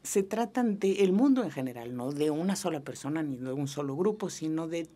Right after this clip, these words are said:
toda la raza humana. Y muchos de los desafíos que enfrentamos actualmente,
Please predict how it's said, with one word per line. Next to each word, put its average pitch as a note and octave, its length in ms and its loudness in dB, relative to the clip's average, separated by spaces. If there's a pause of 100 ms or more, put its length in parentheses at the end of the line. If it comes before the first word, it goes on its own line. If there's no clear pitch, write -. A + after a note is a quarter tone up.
(160)
toda G#3 540 2
la E3 180 -6
raza E3+ 480 -6
humana. C3 420 -2 (920)
Y C4 320 4 (200)
muchos F#3+ 680 0
de C#3+ 140 0
los C3+ 520 -8
desafíos F#3 720 -2
que D#3+ 120 -6
enfrentamos D3 640 -8
actualmente, G3 960 -4